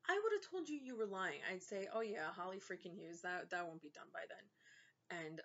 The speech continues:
I won't be even looking into publishing because I'm, I'm still gonna be second guessing everything. And I'm gonna be, you know, like, wondering, "Oh, should I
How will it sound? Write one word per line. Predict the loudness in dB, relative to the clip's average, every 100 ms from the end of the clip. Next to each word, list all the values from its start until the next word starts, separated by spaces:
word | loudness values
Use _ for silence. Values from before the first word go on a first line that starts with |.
| 0
I | 2
won't | 2 -2 -6 -4
be | -2 -2 -4 -6
even | -6 -8
looking | -8 -10 -10
into | -12 -14 -8
publishing | -6 -4 -4 -6 -8
because | -8 -6 -6 -4 -4
I'm, | -4 -4 -10 -10 -6
I'm | -4
still | -2 -2
gonna | -2 -4
be | -4
second | -2 -2 -2
guessing | -4 -4 -4 -6
everything. | -8 -8 -10 -12 -6
And |
I'm | -6 -6 -6
gonna | -8
be, | -6 -6 -6 -6
you | -6
know, | -4 -4 -6 -8
like, | -10 -10
wondering, | -8 -8 -4 -4 -4 -8 -2
"Oh, | 2 2 0
should | -6 -4
I | -4